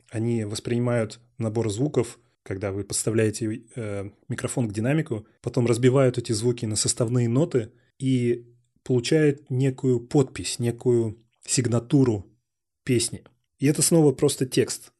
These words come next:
И как мы знаем, работая каждый день с Гуглом, компьютеры умеют искать по тексту очень быстро. Поэтому после того, как Шазам получил несколько секунд звуков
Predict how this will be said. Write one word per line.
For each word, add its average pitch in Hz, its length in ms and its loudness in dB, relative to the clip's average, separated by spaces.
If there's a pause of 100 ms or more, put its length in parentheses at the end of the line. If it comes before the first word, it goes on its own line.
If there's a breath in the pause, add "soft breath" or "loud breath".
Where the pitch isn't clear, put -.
(120)
И 131 60 -4
как 135 160 2
мы 131 80 6
знаем, 143 400 2 (280)
работая 120 380 2
каждый 117 220 -2
день 120 120 0
с 110 60 -4
Гуглом, 156 380 0 (480 soft breath)
компьютеры 143 500 2
умеют 131 400 2
искать 131 320 -2
по 123 80 -6
тексту - 400 -2
очень 113 320 -4
быстро. 113 400 -4 (120)
Поэтому 120 300 -2
после 123 240 -2
того, 131 200 6
как - 280 -4 (180)
Шазам 123 340 0
получил 123 340 2
несколько 117 380 -4
секунд 120 420 -4
звуков 135 500 -2